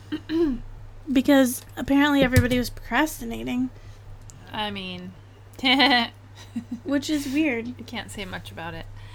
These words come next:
Speaker 1: Um, so then it's Wednesday morning, and I don't even have time because I have to go to work.
Speaker 2: Right.
Speaker 1: But I start my waiting process over. I
Speaker 2: Mm-hmm.
Speaker 1: get back in the queue,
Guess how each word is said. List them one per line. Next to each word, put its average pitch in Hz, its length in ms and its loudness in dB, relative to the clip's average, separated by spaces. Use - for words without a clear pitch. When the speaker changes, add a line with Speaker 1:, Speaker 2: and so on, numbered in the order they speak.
Speaker 1:
Um, 233 500 4
so 302 260 2
then 320 640 2
it's - 220 -4
Wednesday 285 560 0
morning, 254 600 0
and 226 160 -2
I 226 100 0
don't 233 180 -2
even 262 160 -4
have 285 160 0
time 247 280 0
because 226 260 -6
I 220 60 2
have 226 160 -4
to 240 80 -8
go 220 140 -4
to 202 80 -4
work. 208 500 0
Speaker 2:
Right. 214 300 -4
Speaker 1:
But 240 100 4
I 247 120 4
start 277 420 0
my 285 240 2
waiting 254 480 0
process 220 540 -6
over. 196 520 -2
I 226 100 2
Speaker 2:
Mm-hmm. 220 120 -2
Speaker 1:
get 214 240 0
back 269 240 -2
in 294 120 -2
the 294 80 -4
queue, 220 500 -4